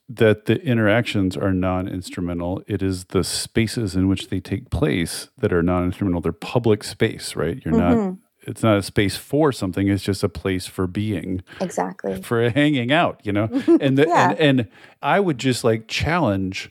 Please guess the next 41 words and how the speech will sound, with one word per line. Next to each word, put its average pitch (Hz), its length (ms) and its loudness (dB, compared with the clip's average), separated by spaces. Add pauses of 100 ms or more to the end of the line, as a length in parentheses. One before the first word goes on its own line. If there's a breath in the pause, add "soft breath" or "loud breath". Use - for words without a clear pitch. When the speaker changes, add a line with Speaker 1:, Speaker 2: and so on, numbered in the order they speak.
(120)
Speaker 1:
my 107 160 -2
listeners 110 580 -2 (220)
in 117 180 0
North 117 240 0
America 113 420 0
and 101 160 0
Canada, 110 420 -2
wherever 131 600 0
you 113 480 -8
live, 87 440 -4 (540 soft breath)
to - 140 2
think 160 380 2
of 175 140 0
a 170 80 2
place - 920 -2 (200)
close 135 400 0
by 110 240 2
you 98 240 -4
within 98 320 -2
walking 95 360 2
distance 90 540 -6 (420 soft breath)
that - 160 -2
you 104 240 0
would 107 100 2
wanna 98 240 0
go 92 260 0
and 90 120 -2
just 90 220 -4
hang 107 280 0
out 95 180 0
because 90 380 -4
there'll 90 300 -2
just - 240 -8
be 101 100 -6
a 90 60 -4
bunch 90 200 -6
of - 120 -10
people 87 320 -2
there 82 360 0 (640 soft breath)
hanging 87 380 -4
out. - 280 -8